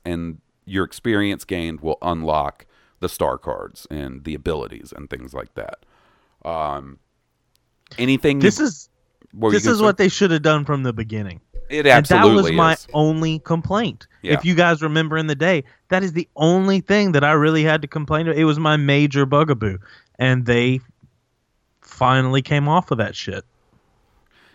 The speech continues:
Speaker 1: Yep. Yeah,
Speaker 2: Uh,
Speaker 1: so
Speaker 2: it's hilarious that they did. I didn't think they would.
Speaker 1: No, no. I mean, I didn't know how they were gonna do it. Um, you know, it, it was pretty clear that they went into, like, panic mode.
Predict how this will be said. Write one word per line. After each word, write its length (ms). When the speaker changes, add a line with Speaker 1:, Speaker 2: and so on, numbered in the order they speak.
Speaker 1:
Yep. 300
Yeah, 140
Speaker 2:
Uh, 120
Speaker 1:
so 60
Speaker 2:
it's 100
hilarious 420
that 140
they 120
did. 420
I 140
didn't 200
think 140
they 120
would. 400
Speaker 1:
No, 460
no. 320
I 100
mean, 720
I 120
didn't 220
know 200
how 280
they 120
were 140
gonna 200
do 240
it. 140
Um, 480
you 140
know, 220
it, 140
it 60
was 180
pretty 320
clear 360
that 200
they 140
went 200
into, 200
like, 260
panic 460
mode. 380